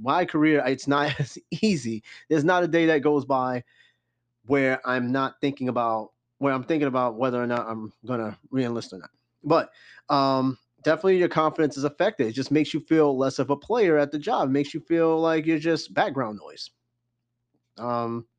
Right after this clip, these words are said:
it says here, "Your workplace environment should make you feel more capable than otherwise. If your achievements do not sync with how you are being treated, feel free to leave that job."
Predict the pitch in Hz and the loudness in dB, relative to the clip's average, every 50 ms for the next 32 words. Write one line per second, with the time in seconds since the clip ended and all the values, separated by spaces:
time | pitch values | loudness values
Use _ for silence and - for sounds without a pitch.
0 | _ _ _ - - - - - - - _ _ _ _ - 139 - - 175 165 | _ _ _ -20 -20 -20 -20 -20 -20 -20 _ _ _ _ -12 -8 -2 0 0 2
1 | 165 175 165 151 156 156 190 190 190 - 202 185 - 175 175 180 180 170 170 156 | 4 4 4 4 4 4 2 2 2 2 0 2 2 2 4 4 4 4 4 2
2 | - - 151 139 156 175 175 170 160 - 180 165 151 147 143 143 - 196 185 - | 2 0 2 4 4 2 2 0 -2 0 0 2 2 2 0 0 0 0 0 0
3 | 160 156 156 147 139 147 180 190 165 135 131 127 120 127 135 131 135 120 135 143 | 0 0 2 2 2 2 2 2 0 0 0 0 0 0 -2 -4 -4 -2 0 -2
4 | 143 139 - 208 196 190 180 160 151 156 151 151 143 - - - 226 220 214 214 | -2 -2 -2 -4 0 0 0 0 2 2 2 2 0 -2 -4 -2 0 0 2 2
5 | - 156 139 139 151 156 165 160 156 160 160 151 143 147 147 143 135 139 - 226 | 2 0 0 0 -2 0 0 0 0 0 0 0 2 2 2 0 0 -2 -2 0
6 | 202 175 156 - - 156 151 143 - 160 151 143 - 147 131 123 120 113 120 120 | 0 0 0 2 0 0 0 0 0 -2 -2 0 0 0 0 0 0 0 0 -2
7 | 117 107 156 143 107 80 - | 0 2 0 0 0 -2 -8